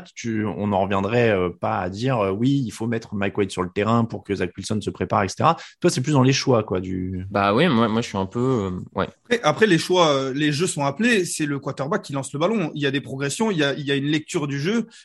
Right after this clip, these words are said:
Speaker 3: Euh, c'est, c'est peut-être aussi Mike White. Alors, j'ai, j'ai, faudrait regarder vraiment en détail, mais c'est peut-être Mike White qui décide que certaines passes que Zach Wilson forçait, entre guillemets,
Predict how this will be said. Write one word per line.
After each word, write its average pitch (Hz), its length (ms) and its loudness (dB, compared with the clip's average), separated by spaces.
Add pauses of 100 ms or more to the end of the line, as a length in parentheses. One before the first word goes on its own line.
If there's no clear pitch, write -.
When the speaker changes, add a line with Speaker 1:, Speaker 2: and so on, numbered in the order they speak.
(120)
Speaker 3:
Euh, 143 320 2
c'est, - 220 -6
c'est 139 140 -8
peut-être 156 300 -4
aussi 156 180 -4
Mike 151 200 0
White. 185 240 4 (220)
Alors, 143 140 2
j'ai, 151 180 -2
j'ai, 151 300 -4 (200)
faudrait 147 300 -2
regarder 156 380 4
vraiment 160 240 2
en 170 40 0
détail, 202 260 2
mais 160 60 0
c'est 143 140 -6
peut-être 156 240 -6
Mike 147 220 -2
White 208 200 4
qui 147 200 -8
décide 147 440 -2
que 151 280 0 (720)
certaines 165 400 2
passes 175 340 4 (240)
que 143 220 0
Zach 147 200 -2
Wilson 165 320 0
forçait, 208 480 0
entre 160 240 0
guillemets, 170 340 2